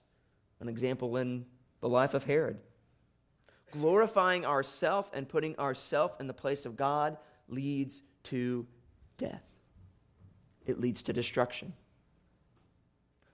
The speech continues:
Those who oppose God will lose. They will never win. Not only is it a loss, it is a humiliating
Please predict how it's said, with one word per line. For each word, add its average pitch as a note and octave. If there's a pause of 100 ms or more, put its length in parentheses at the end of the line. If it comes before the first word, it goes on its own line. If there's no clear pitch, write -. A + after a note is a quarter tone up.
Those E3
who E3+
oppose F3
God C#3+ (200)
will C#3 (260)
lose. A#2 (260)
They C#3
will C#3
never D3+
win. A2 (1120)
Not F3+
only A3+
is F3
it E3+
a D#3+
loss, E3+
it F3
is E3+
a D3 (160)
humiliating G#3+